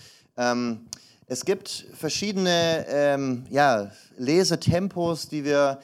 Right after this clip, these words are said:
die wir alle, ähm, an den Tag legen. Und vielleicht sagst du, "Ich bin nicht so der Leser." Wir leben im einundzwanzigsten Jahrhundert, es gibt Hörbücher, ähm, und es gibt die Bibel, äh, super synchronisiert sogar in allen möglichen Übersetzungen. Ähm,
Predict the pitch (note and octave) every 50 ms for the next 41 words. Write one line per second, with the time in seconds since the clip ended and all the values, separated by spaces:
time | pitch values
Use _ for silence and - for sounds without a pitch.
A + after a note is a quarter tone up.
0 | - - _ _ _ - C3 B2+ C3 C3 C3 C#3 C#3+ C#3+ C#3+ C#3 C3+ F2+ B2 B2+
1 | B2 A#2+ A#2+ A#2 G#2+ A2 B2 C#3 - _ _ _ _ _ - C3 C#3+ C#3+ C3+ B2
2 | B2 C3 D3 E3 - D#3+ D#3 D#3+ E3 E3 E3+ F3 F3+ F3 - - - _ _ -
3 | B2+ B2 B2+ A#2+ B2 - - C3 B2+ B2+ - - D3 C#3+ - - C3+ B2+ B2+ C3+
4 | D#3 D#3+ D#3+ C#3+ C#3+ D3 C3 B2 A#2+ A#2+ C#3+ E3+ E3+ D#3 E3+ E3 E3 E3 C#3+ -
5 | - A#2+ A#2+ A#2+ C#3 C#3 C3+ C3 C3 G#2 B2+ C#3 C#3+ C#3+ C3+ C#3 B2+ B2 C3 B2
6 | - - B2+ A#2+ B2+ C#3 D3 C#3+ C#3 C3 A#2 - - - A#2 A2 C3 C3+ C#3 C#3+
7 | C3 C3 C3+ C3 C3+ C#3+ C3+ C3+ C3+ - - - - - _ _ _ _ - A#2
8 | A#2 A#2 A#2 A#2 A#2 A#2 A#2+ - B2 B2 B2 B2 B2 - C#3+ C3 A#2 C#3 C3+ B2
9 | C#3 D3 C#3+ D3 C#3+ C#3+ D3 - C3+ C3 C3 D#3 F3 F3+ F#3 E3 D3+ - E3 E3
10 | D#3+ - D#3 D#3 D3+ D3+ D3 C3 C3+ D3+ E3+ F3 F3 - - D#3+ C#3+ D3 C#3+ D3
11 | D3+ D#3 D#3 D3 A#2+ C#3+ C#3 D3 - C3 C#3 D3+ D#3+ D#3 D3+ D3+ D3+ D3+ D#3 D3
12 | D3+ D#3 D#3 D3+ D3+ C3 D3 D3+ D3 - - D#3 D3 D3 C#3+ C#3+ C#3 C#3 - _
13 | _ _ _ _ _ _ _ _ _ _ _ _ - B2 B2 B2 B2 B2 A#2